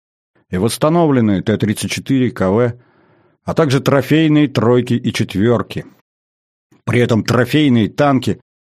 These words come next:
из-за хорошей оптики и раций в основном использовались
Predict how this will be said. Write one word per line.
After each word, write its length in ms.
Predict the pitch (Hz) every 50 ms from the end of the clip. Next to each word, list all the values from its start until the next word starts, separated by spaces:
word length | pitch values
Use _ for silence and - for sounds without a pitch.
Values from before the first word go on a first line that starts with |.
| _ _ _ _ _ _ _ _ _
из-за 260 | - 95 92 80 82 104
хорошей 460 | - 127 131 156 165 - - 120 123
оптики 400 | 147 156 - - 123 123 - 107
и 60 | 101
раций 520 | 104 101 117 139 147 - - - 131 98 85 - - _ _ _ _ _
в 100 | - 85
основном 480 | 92 98 - - 127 135 170 190 180 170
использовались 880 | 147 - - - 175 170 143 135 147 147 143 135 120 - - - -